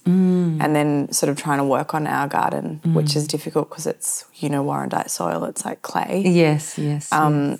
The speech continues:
Speaker 2: how seasons really play into gardening
Speaker 1: Mm.
Speaker 2: and how I
Speaker 1: Mm.
Speaker 2: think probably through our cultural disconnect from the seasons,
Speaker 1: Mm.
Speaker 2: people may not realise how big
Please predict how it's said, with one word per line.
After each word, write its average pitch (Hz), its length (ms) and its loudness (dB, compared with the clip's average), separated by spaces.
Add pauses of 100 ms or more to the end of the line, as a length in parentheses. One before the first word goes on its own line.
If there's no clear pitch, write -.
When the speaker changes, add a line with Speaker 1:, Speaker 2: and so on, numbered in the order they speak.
Speaker 2:
how 151 560 2
seasons 156 580 2
really 151 200 2
play 151 320 -2
into 151 560 -2
gardening 156 640 0
Speaker 1:
Mm. 208 640 4 (100)
Speaker 2:
and 170 140 0
how 165 100 4
I 156 60 4
Speaker 1:
Mm. 170 60 -2
Speaker 2:
think 170 200 0
probably 208 540 4
through - 340 2
our 147 340 4 (680)
cultural 156 960 2 (420)
disconnect - 800 0
from 151 360 2
the 151 80 0
seasons, - 720 -2
Speaker 1:
Mm. 180 80 6
Speaker 2:
people 165 240 4
may 151 360 -2
not 156 260 -2
realise 160 380 0
how 156 160 0
big 151 380 -2